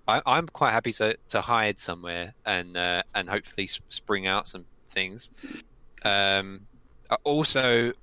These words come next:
<clears throat> I'm, I'm hoping to, as part of my magical tinkering, I can make some objects glow, and I, 'cause I can't actually see in the dark. Um, so I was hoping to, like,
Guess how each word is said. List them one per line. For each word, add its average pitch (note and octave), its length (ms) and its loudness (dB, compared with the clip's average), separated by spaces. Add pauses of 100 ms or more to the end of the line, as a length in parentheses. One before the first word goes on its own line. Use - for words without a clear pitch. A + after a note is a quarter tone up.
<clears throat> - 220 -16
I'm, B2 580 2
I'm B2+ 200 -4
hoping D3+ 260 0
to, B2 280 4 (920)
as A#2 140 2
part D3 180 2
of A#2+ 60 0
my A2+ 120 4
magical A#2 380 -2
tinkering, G2+ 460 -4
I F#2+ 100 0
can G2 160 -8
make G#2 180 -2
some A2 200 -6
objects - 520 -2 (240)
glow, G#2 280 4 (480)
and G#2+ 120 2
I, - 160 0
'cause A#2 120 4
I A#2+ 40 2
can't F#3+ 180 4
actually B2+ 180 0
see C3+ 200 -2
in A2 80 -6
the G#2 80 -8
dark. F#2+ 500 0 (340)
Um, F#2+ 380 -2 (100)
so - 180 0
I G2 60 6
was G2 120 -2
hoping G2 220 0
to, G2+ 120 -2
like, - 380 0